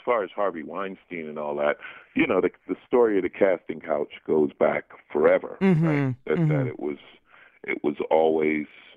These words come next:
Speaker 1: well, yeah, it was there, and just like so many women are saying now, it was something that wasn't talked about,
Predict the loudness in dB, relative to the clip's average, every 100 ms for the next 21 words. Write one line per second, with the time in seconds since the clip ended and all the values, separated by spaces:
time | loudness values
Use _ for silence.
0 | -2 2 2 0 _ _ _ _ _ _
1 | _ _ _ _ _ _ -4 -4 -4 -6
2 | -6 -6 -2 -2 -2 -4 -6 -12 -14 -12
3 | -12 -12 -12 -6 -4 -4 -4 -10 -10 -8
4 | -6 -6 -6 -8 -6 -6 -6 -6 -4 -4
5 | -4 -8 -10 -8 -6 -2 -2 -2 -2 -2
6 | -4 -18 -2 -2 -2 -6 -2 0 0